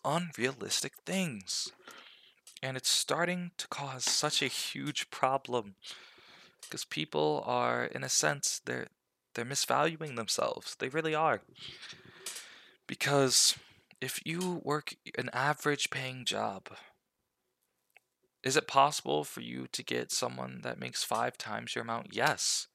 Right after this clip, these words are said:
it really is. But should that be the only space in which you're looking for someone? No, never. It should never be.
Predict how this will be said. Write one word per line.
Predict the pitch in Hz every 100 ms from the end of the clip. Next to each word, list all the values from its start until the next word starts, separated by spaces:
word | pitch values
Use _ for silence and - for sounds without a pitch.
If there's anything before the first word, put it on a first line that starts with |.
| -
it | 95
really | 120 117
is. | 101 127 107 - - - - - _ _ _ _
But | 120 123
should | - - 147
that | 156 160 -
be | 170
the | 156 -
only | - 131 139 143 147 147
space | 147 - - 127 147 -
in | 127
which | 127 -
you're | 143 120
looking | 104 - 165
for | - 185
someone? | - 196 202 254 302
No, | 285 277 240 143 98 101 -
never. | 196 254 247 226 196 190 165 131 104 92 90 _ _ _ _ _ _ _ _
It | 220
should | - 220 202
never | 214 233 226 208 180
be. | 131 110 92 82